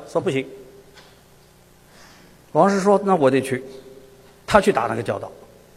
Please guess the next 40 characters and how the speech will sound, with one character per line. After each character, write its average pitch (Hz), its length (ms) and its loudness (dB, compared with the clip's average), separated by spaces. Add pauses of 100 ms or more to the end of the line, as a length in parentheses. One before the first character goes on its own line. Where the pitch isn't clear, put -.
(840)
打 151 140 6
那 202 100 4
交 214 180 8
道， 208 160 8
那 202 140 4
个 202 120 4
业 208 220 6
务 175 160 2
员 185 140 4
跟 202 100 0
他 202 80 0
讲 - 340 -8
说 226 200 -8
：“你 175 160 -2
知 226 340 -4
道 233 160 6
不 156 160 -2
知 160 140 -10
道 147 160 4
行 107 320 -6
情？ - 180 -14 (960)
一 311 140 2
个 320 100 4
车 - 380 2
皮 208 340 -6 (360)
两 110 460 -2
条 175 320 0
烟， 147 400 -4 (1700)
一 311 140 -4
看 277 280 4
就 233 140 -2
是 202 140 -4
你 180 120 0
没 165 140 0
有 196 100 4
行 143 300 -2
过 135 160 0
贿 147 280 -4
的 - 100 -16
嘛， - 60 -20